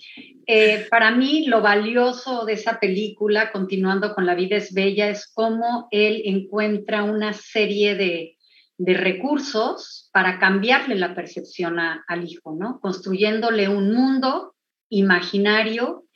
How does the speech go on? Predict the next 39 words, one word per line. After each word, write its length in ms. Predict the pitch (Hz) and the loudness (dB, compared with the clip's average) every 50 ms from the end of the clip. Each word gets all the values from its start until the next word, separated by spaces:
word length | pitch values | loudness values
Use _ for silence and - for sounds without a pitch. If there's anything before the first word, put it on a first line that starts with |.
| _ _ - | _ _ -4
y 100 | 208 190 | -2 0
yo 100 | 208 226 - | 0 0 0
creo 160 | 240 247 240 | -2 -2 -2
que 60 | 247 | -2
eso 120 | 226 - 247 | -4 -4 -4
es 80 | - | -4
lo 180 | - - 180 - | -4 -4 -4 -2
poderoso, 640 | - 190 180 180 185 190 190 185 - - 185 180 - - | -2 0 2 2 2 2 0 -2 -4 -6 -10 -10 -8 -6
porque, 800 | 185 175 175 180 - - 202 185 180 180 175 175 175 175 - _ _ _ _ _ _ | -6 -6 -6 -8 -6 -4 0 0 2 2 2 0 0 -4 -12 _ _ _ _ _ _
porque, 280 | - 214 202 196 214 | 0 0 2 2 2
bueno, 260 | 208 208 240 240 233 214 | 0 2 2 2 2 2
bueno, 160 | 208 196 190 | 0 0 0
frente 380 | - 220 214 208 208 190 214 | 0 2 2 2 2 4 2
a 60 | 208 208 | 2 2
una 300 | 226 247 254 269 269 254 | 2 2 2 2 2 0
realidad, 840 | 247 254 226 208 202 190 185 185 196 196 202 202 208 226 254 269 294 277 269 - 254 254 - - - - _ _ _ - | 0 2 2 2 4 2 2 0 -2 0 2 2 4 4 4 2 0 -4 -10 -16 -18 -18 -18 -18 -20 -20 _ _ _ -4
eh, 360 | 196 185 185 180 185 185 208 196 | -2 0 0 0 0 0 2 2
muy 420 | 214 226 240 254 262 254 240 226 190 | 4 6 6 6 6 4 4 2 2
dura, 600 | 190 233 240 254 254 254 247 240 247 247 240 - - | 0 2 2 2 4 4 6 6 6 4 4 0 -4
una, 600 | 226 214 220 220 220 220 220 220 220 220 214 - - - | -8 -6 -4 -4 -2 0 0 2 2 2 0 0 -2 -4
una 300 | 220 220 220 226 226 220 | -2 -2 0 2 2 2
realidad, 1000 | 220 214 208 196 190 185 180 185 185 185 185 202 202 208 208 208 214 220 - - - _ _ - _ _ _ _ _ _ - | 2 2 2 2 2 2 0 0 0 0 2 4 4 6 6 6 4 4 0 -4 -14 _ _ -20 _ _ _ _ _ _ -4
eh, 600 | 202 185 185 180 180 180 180 180 180 185 185 - _ _ _ _ _ _ _ _ - | -2 0 2 2 2 4 2 2 0 -2 -6 -12 _ _ _ _ _ _ _ _ -12
eh, 460 | 208 190 190 196 196 190 185 - _ _ | -8 -6 -6 -4 -6 -6 -8 -12 _ _
que 100 | - 233 | 2 2
no 160 | 226 247 254 - | 4 2 2 2
puedes 200 | 285 269 247 226 | 0 0 0 -2
hacer 320 | 208 180 - 240 233 208 | -4 -2 0 0 0 2
más, 320 | 214 202 196 233 247 - | 4 4 4 4 0 -4
o 60 | 220 190 | -6 -2
sea, 120 | 196 202 | 0 0
de 80 | 208 196 | 2 2
la 140 | 185 175 | 0 -2
que 80 | - 202 | -2 -2
no 140 | 202 226 220 | -2 -2 -2
te 80 | 254 247 | -4 -6
puedes 340 | - - 226 220 220 220 220 | -4 -2 0 0 0 0 -2
mover 460 | 208 185 175 175 175 190 208 - - | -2 0 0 -2 -2 -4 -4 -6 -10
porque, 500 | - 180 180 - - 175 175 170 170 - | -12 -12 -12 -8 -6 -4 -4 -4 -6 -8